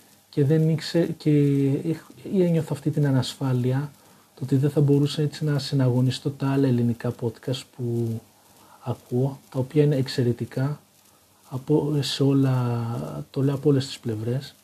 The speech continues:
Οπότε ένιωθα μια ανασφάλεια. Οπότε λέω, τι να πω, τι να κάνω, τι podcast να πω. Δεν λέω για το φόβο, το οποίο με τυραννούσε για αρκετό καιρό.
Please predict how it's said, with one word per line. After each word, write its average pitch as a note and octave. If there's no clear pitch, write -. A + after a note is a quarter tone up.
Οπότε E3+
ένιωθα D#3+
μια B2+
ανασφάλεια. A#2+
Οπότε F3
λέω, D#3
τι E3+
να E3+
πω, -
τι F3+
να E3
κάνω, C3+
τι -
podcast C#3+
να B2+
πω. D3
Δεν F#3
λέω F3+
για D3+
το C3
φόβο, B2+
το C3
οποίο C3+
με C3+
τυραννούσε B2+
για B2
αρκετό A2+
καιρό. A#2